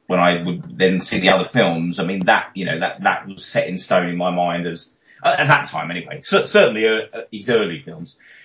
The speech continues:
Uh, he, he suffers as well, you know, it's like, uh, Christopher Eccleston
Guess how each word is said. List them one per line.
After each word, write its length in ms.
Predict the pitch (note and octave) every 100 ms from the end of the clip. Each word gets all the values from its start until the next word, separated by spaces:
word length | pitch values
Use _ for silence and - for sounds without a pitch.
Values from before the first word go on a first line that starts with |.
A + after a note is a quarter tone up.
| -
Uh, 80 | D#3 -
he, 80 |
he 260 | E3+ - G3
suffers 320 | - A#3+ G#3+
as 140 | F#3 E3+
well, 280 | F3+ D#3 D3+
you 60 |
know, 140 | D3 C#3
it's 240 | C#3 -
like, 300 | E3+ D#3+ D3+ -
uh, 100 | B2
Christopher 320 | D#3+ C#3+ C3
Eccleston 640 | C3+ C#3 A#2+ G2 E2+ E2+